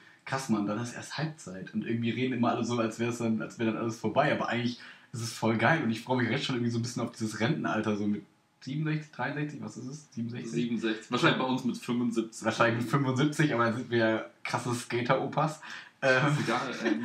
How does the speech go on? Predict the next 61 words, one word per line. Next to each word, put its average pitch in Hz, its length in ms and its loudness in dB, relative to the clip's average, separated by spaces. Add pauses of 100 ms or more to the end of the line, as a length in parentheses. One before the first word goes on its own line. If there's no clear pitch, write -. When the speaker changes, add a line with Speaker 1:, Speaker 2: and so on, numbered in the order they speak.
(160)
Speaker 1:
<laughs> - 200 -4
und - 180 2 (240)
dass 131 200 4
du 131 40 -4
dann 151 140 6
nochmal 151 220 4
so 139 60 2
Speaker 2:
Tolle 139 120 0
Speaker 1:
vielleicht 135 300 4
Speaker 2:
Körper. 127 160 0
Speaker 1:
für 117 180 0
zehn 151 580 2
oder 123 220 -2
fünfzehn 143 680 -2
geile 135 300 0
Jahre 156 320 0
theoretisch 113 380 -2
haben 107 240 2
kannst, 110 240 -2
ne, 127 80 2
wenn 147 80 4
du 147 100 4
fit - 220 -4
bist. 101 160 -10
Das - 100 -14
Gu-, - 80 -6 (120)
Wichtige 123 260 -4
ist 117 80 -2
halt 101 100 -2
immer, 104 80 -4
dass 104 100 -6
du 101 60 -12
gesund 107 240 -4
bleibst. - 340 -12 (200)
Speaker 2:
Ja. 135 180 -4
Speaker 1:
Aber 113 220 0
dann, 110 320 2 (280)
was - 160 -12
du 110 180 -6
für - 120 -12
geile 113 220 0
Sachen 143 260 0
dann 107 120 -2
theoretisch 104 340 -4
noch 104 160 -8
machen 98 240 -8
kannst 92 260 -14
und 87 100 -14
so, - 120 -12
ne? 120 180 -6
Ich 120 100 -14
sehe 120 120 -2
das 113 80 -2
Speaker 2:
Ja. 110 60 0
Speaker 1:
ja 110 80 0
jetzt - 260 -10
irgendwie, 107 260 -2
ja, 151 320 -6
das - 100 -20 (100)
ist - 40 -16
irgendwie 120 320 -6